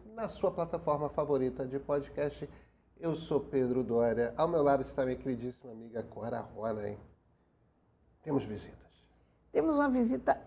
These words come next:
Speaker 2: ótima, que muita gente conheceu como Internei, mas que, na verdade, se chama Ednei.
Speaker 1: Pois é, o Ednei, Ednei Souza Internei é uma das figuras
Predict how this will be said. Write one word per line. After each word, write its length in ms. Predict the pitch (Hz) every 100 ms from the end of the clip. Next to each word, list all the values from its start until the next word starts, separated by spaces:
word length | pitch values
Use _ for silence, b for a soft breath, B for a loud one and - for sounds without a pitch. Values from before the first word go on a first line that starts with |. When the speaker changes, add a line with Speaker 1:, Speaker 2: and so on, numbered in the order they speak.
| - -
Speaker 2:
ótima, 760 | 220 254 247 - 156 135 139 - - _ _ _ _ _ _ _
que 180 | 247 254
muita 460 | 202 214 208 170
gente 440 | 156 156 175 - 185
conheceu 600 | - 175 156 151 - 160
como 320 | 165 165 160
Internei, 800 | - 285 - 165 160 139 151 180 - _ _ _ _ -
mas 180 | - -
que, 80 |
na 120 | 180 165
verdade, 400 | 151 151 156 160
se 120 | 196
chama 320 | - 147 165 -
Ednei. 540 | 147 190 196 160 190 - _ _ _ _ _ _ _ _ -
Speaker 1:
Pois 200 | 185 147
é, 220 | 131 101 -
o 160 | 143
Ednei, 420 | 196 160 160 160 160 156
Ednei 300 | 147 165 165
Souza 420 | - 151 143 139
Internei 640 | 151 156 131 123 139 143 -
é 180 | 147 156
uma 220 | 151 151
das 120 | 139
figuras 480 | - 135 147 147